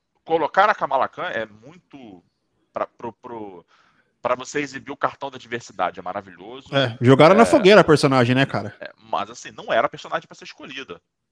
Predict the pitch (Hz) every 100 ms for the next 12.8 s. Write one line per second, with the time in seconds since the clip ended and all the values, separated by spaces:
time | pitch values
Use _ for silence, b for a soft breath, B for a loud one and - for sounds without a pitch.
0 | - 113 - - 156 170 190 - 170 175
1 | _ - 156 110 - _ - _ b b
2 | _ 143 175 156 123 123 139 120 113 107
3 | 95 107 147 120 131 202 226 _ _ _
4 | _ 95 139 170 - 117 135 - 156 107
5 | - 143 - - 107 104 - - - -
6 | 170 127 82 82 78 80 - _ _ _
7 | _ 120 117 - 170 123 - 180 113 117
8 | 147 _ _ _ _ _ _ - - -
9 | _ _ _ 110 113 - - 143 156 147
10 | 143 160 151 147 165 139 151 139 135 147
11 | 160 156 123 - 196 202 190 190 - 160
12 | 156 165 175 160 151 147 139 165